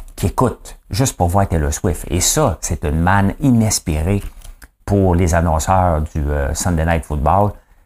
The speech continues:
Donc, euh, c'est tout un coup. Euh, Taylor Swift, là, c'est, c'est phénoménal, cette fille-là, comment elle a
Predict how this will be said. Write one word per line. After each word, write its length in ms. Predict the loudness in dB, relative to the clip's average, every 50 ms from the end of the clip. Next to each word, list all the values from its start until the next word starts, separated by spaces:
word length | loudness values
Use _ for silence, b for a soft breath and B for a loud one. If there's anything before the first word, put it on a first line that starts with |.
| b b -2
Donc, 260 | 0 0 0 -2 -2
euh, 240 | -2 -2 -2 -2 -2 -4
c'est 180 | -2 -4 -4
tout 220 | -4 -2 -2 0 0
un 140 | 2 0 0
coup. 240 | 0 -4 -6 -10 -10 -10 -14 _ -8 -4
Euh, 160 | -2 -2 -2 -2 -4 -8 -6 -2
Taylor 260 | 0 2 2 2 0
Swift, 380 | 0 0 0 -2 -2 -2 -4 -4
là, 160 | -4 -4 -6 -10 _ _ _ _ _ _ _ _ -20 _ _ _ -12
c'est, 120 | -12 -12 -12 _ _ -20 -14
c'est 240 | -8 -4 -2 -2 -2
phénoménal, 800 | -2 -2 0 2 4 4 4 4 4 4 4 2 2 2 0 0
cette 220 | -2 -4 -4 -4
fille-là, 260 | -2 0 0 2 0
comment 380 | 0 0 2 2 2 2 2 0 -2 _ _ _ _ _ _ -18 -16 _ -2 0
elle 140 | 2 4 4
a 160 | 4 2 0